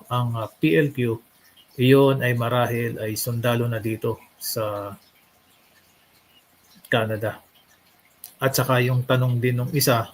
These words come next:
si Janinas, na kung ang ticket daw ba ay sagot ng, ah, Canadian Armed Forces kung uuwi sa Pilipinas. Siguro ay sundalo na sila dito at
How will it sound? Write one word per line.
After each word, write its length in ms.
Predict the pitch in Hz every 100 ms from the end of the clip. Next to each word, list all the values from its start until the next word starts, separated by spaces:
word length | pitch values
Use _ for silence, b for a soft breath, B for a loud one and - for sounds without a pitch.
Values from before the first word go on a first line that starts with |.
| _
si 560 | - - 117 113 113 110
Janinas, 720 | 120 127 139 147 117 107 - b b b b b -
na 240 | 135 139 127
kung 240 | 139 131
ang 160 | 135 123
ticket 400 | - 131 131 127
daw 240 | 123 127
ba 240 | 120 117 -
ay 160 | 113
sagot 480 | 107 120 107 113 -
ng, 240 | 107 104 104
ah, 320 | 104 98 95 90 _ _ _ _ _ _ _ _ _ _ _ _ _ _ _ _ _ -
Canadian 560 | 113 113 113 113 107 113
Armed 240 | 117 110 -
Forces 560 | 110 - 107 - -
kung 240 | - 120 113
uuwi 400 | 117 113 113 107
sa 80 | 107
Pilipinas. 720 | 104 104 107 101 95 - - _
Siguro 720 | - 117 113 147 156 156 147 147
ay 320 | 120 110 110 113 _ B B -
sundalo 560 | - 147 135 147 147
na 80 | 143
sila 240 | 147 135
dito 400 | 127 131 123 110 - _ _ -
at 160 | -